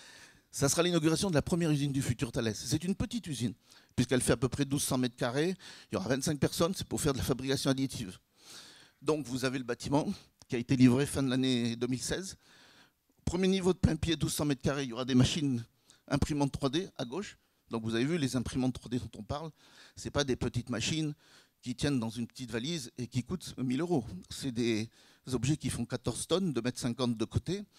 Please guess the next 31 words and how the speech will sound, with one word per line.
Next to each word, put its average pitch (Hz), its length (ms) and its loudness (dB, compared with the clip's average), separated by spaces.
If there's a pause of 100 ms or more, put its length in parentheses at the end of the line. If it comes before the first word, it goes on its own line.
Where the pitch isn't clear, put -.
(280)
et - 120 -6
qui 131 100 0
coûtent 156 240 -4
un 127 40 2
million 123 200 2
d'euros 117 240 -2
la 123 80 -2
bête 113 280 -6
pour - 120 -10
la 104 80 -6
petite, - 420 -8 (280)
et 120 100 -6
en - 60 -4
gros 127 180 0
deux 135 140 0
millions 131 220 4
d'euros 123 240 2
pour 120 120 -8
la 120 80 -6
grosse. 107 400 -14 (720)
Euh, 117 380 2
ça 139 160 0
permet 143 240 2
de - 60 -8
fabriquer 131 340 -6
des 123 120 -10
pièces - 420 -4 (180)
qui 127 100 -2
servent 120 240 -2
à 110 40 -2
l'aéronautique. 113 500 -4